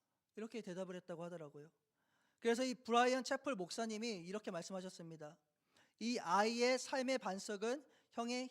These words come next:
희생적인 죽음, 또 희생적인 사랑이었다"라고 말했습니다. 이처럼 예수 그리스도의 희생적인 죽음은 문자 그대로 우리의 반석이 되는 것입니다. 사랑하는 성도 여러분, 우리가 어떻게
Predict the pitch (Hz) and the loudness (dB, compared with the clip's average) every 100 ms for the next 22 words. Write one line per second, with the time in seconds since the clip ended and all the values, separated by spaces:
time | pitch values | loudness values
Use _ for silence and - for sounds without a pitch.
0 | - 262 285 277 247 214 220 - 180 185 | -10 -6 -2 -2 -2 -4 -4 -6 -8 -8
1 | 165 175 _ _ _ _ - 220 254 302 | -10 -16 _ _ _ _ -4 -2 0 0
2 | 294 277 220 277 294 _ _ - 277 277 | 0 -2 -2 -2 -6 _ _ -6 -2 0
3 | 240 190 - 190 160 160 156 156 165 - | -2 -6 -6 -8 -8 -10 -8 -8 -8 -12
4 | 160 151 160 _ _ _ _ _ _ 214 | -16 -16 -20 _ _ _ _ _ _ -8
5 | - 254 269 247 220 - _ _ 214 220 | 0 4 6 4 0 -10 _ _ 4 4
6 | 269 277 254 254 - 247 233 302 277 269 | 4 -2 -2 -2 -2 -2 0 -2 0 -2
7 | 254 220 214 233 247 165 208 247 247 214 | -2 -6 -4 -2 -2 -4 -6 -2 -2 -2
8 | 208 202 254 - _ _ - 196 208 214 | -2 -2 -4 -8 _ _ -6 -2 0 -2
9 | - 185 202 220 214 247 - 185 185 175 | -4 -4 -4 -6 -6 -10 -8 -8 -6 -8
10 | 175 165 156 160 _ _ _ _ _ _ | -12 -14 -16 -18 _ _ _ _ _ _
11 | _ _ _ _ _ _ _ - 247 247 | _ _ _ _ _ _ _ 0 2 2
12 | 262 254 254 226 226 233 220 196 196 - | 0 0 2 2 2 0 0 -4 -12 -4
13 | 220 240 170 196 - 254 254 - 254 269 | 2 4 4 2 2 2 2 0 0 0